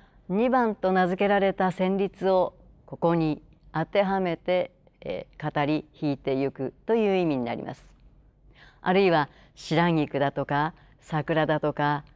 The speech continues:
えー、そういった草花の名前が書かれていることもあります。それは白菊という旋律をそこに入れて、えー、弾いていくということを意味しています。邦楽の世界では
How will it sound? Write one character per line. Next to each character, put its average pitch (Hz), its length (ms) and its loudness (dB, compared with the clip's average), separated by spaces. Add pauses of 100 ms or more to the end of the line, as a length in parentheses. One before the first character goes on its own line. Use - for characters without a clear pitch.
(340)
え 127 180 -10
ー、 - 20 -8
そ 165 160 -2
う 170 60 2
い 160 40 2
っ - 20 -8
た 156 200 -4
草 269 260 -2
花 226 260 2
の 175 200 0
名 160 160 0
前 165 200 0
が 156 160 0
書 156 120 -2
か 170 120 -2
れ 160 120 -2
て 147 160 -2
い 147 40 -2
る 135 100 -4
こ 143 120 -4
と 151 140 -4
も 143 100 -2
あ 139 80 -2
り 143 60 -2
ま 147 140 -2
す。 - 200 -10 (600)
そ 220 100 2
れ 226 120 4
は 226 220 2 (460)
白 208 360 -2
菊 185 540 -2 (420)
と 262 120 0
い 262 140 2
う 233 40 2
旋 214 360 -2
律 196 360 -2
を 214 240 0
そ 151 220 -4
こ 190 180 0
に 220 240 -2 (300)
入 143 120 -4
れ 151 160 0
て、 208 360 -6 (380)
え 113 160 -10
ー、 113 80 -12
弾 135 120 -4
い - 20 -10
て 131 160 -2
い 123 60 -4
く - 260 -8 (400)
と 262 100 2
い 262 80 2
う 247 80 0
こ 226 120 0
と 208 160 2
を 139 80 0
意 147 100 -4
味 131 120 -6
し - 80 -20
て 110 100 -10
い 104 80 -6
ま - 120 -12
す。 - 120 -20 (1600)
邦 262 160 4
楽 254 180 4
の 240 140 2
世 233 140 2
界 185 160 4
で 165 120 4
は 156 180 4